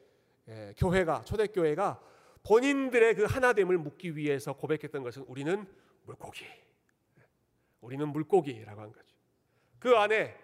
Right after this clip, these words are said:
예수 그리스도 하나님의 아들 구원자라는 뜻을 담아서. 그런데 어떻게 이 물고기가 초대교회의 대표적인 상징이 됐는가? 저는 오늘 본문 때문에 그렇다고 생각합니다.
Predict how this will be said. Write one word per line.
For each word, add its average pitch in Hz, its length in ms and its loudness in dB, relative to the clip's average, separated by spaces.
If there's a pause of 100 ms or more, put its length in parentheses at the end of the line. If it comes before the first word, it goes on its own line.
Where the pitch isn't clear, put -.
(180)
예수 180 320 0
그리스도 156 420 -6
하나님의 160 400 -4
아들 180 340 -6 (240)
구원자라는 151 1160 -4 (260)
뜻을 202 240 -8
담아서. 127 420 -14 (180)
그런데 277 220 -2
어떻게 269 540 -2 (200)
이 147 100 -4
물고기가 233 800 0 (400)
초대교회의 180 600 4
대표적인 156 460 0
상징이 160 340 -4
됐는가? 135 640 -2 (840)
저는 180 200 -2
오늘 175 160 4
본문 170 280 -4
때문에 143 280 -2
그렇다고 120 360 -12
생각합니다. - 600 -18